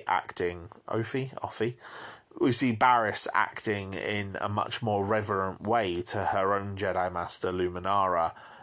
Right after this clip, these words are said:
as well as, um, Anakin and the other characters around her. And that acts in stark, stark contrast to Ahsoka.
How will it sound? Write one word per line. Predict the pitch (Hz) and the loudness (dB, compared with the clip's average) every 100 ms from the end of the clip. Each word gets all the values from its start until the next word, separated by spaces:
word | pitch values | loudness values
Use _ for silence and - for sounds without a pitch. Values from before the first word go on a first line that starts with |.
| - | -6
as | 90 92 | -4 0
well | 98 92 90 | 2 4 4
as, | 87 85 - 92 | 2 2 0 0
um, | 92 87 87 85 - _ - | 0 0 -2 -6 -14 _ -2
Anakin | 98 95 - 101 90 82 85 107 | -2 -2 -2 -2 -2 -4 -12 -12
and | 98 95 | -8 -2
the | |
other | 90 87 | 0 0
characters | - 98 87 - - | 0 0 0 -2 -4
around | 90 110 98 92 | -2 -2 -2 -2
her. | 95 71 - - - - _ _ _ _ | 0 -2 -6 -20 -20 -20 _ _ _ _
And | 107 110 | -2 0
that | 117 - | 0 0
acts | 101 - 120 | -2 0 0
in | 110 | 2
stark, | - 107 98 - - _ _ | 2 4 2 0 -6 _ _
stark | - - - 131 110 - - | -2 0 4 6 6 2 -6
contrast | - 156 135 - 85 - - | -2 0 0 0 2 2 -2
to | - | 0
Ahsoka. | 82 - 55 - - - | 0 0 0 -2 -6 -8